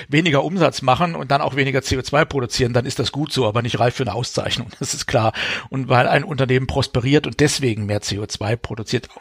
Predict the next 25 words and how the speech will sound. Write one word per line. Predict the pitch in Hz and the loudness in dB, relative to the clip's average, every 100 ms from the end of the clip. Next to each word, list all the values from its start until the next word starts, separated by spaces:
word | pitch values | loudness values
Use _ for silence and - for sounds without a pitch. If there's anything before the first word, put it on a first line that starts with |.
| - | -2
objektiv, | 135 117 - 120 123 | -2 -2 -4 -4 -2
also | 117 110 107 _ - - - | -4 -6 -8 _ -20 -16 -4
absolut, | - 123 110 | 0 0 -2
in | 117 | -2
absoluten | 120 127 151 160 | 0 2 0 -2
Zahlen, | 110 117 92 104 139 156 - - - - | 0 2 4 2 2 0 -8 -8 -8 -4
aber | - 127 147 | 0 2 2
es | 120 | 4
schafft | 135 131 - | 4 2 -2
dieses | 131 110 104 | -4 -2 -2
Mehr | 110 110 160 | 2 2 2
an | 143 | 0
Produktion | - 117 110 - 123 117 | -6 -8 -4 -2 -2 -2
eben | 127 120 | -4 -4
auch | - 107 - | -2 -4 -4
mit | 107 - | -10 -2
einem, | 113 107 104 - - - | -2 -2 -8 -12 -14 -14
äh, | - - _ | -18 -20 _
geringeren | 131 127 180 127 117 | 0 4 6 4 2
C | 123 | 0
O | 110 | 0
zwei | - 120 - | 2 4 4
Ausstoß | 104 - 120 | 0 -2 -6
pro | - 107 | -4 -8
Produkt, | - 110 156 - - | -6 -2 -2 -2 -8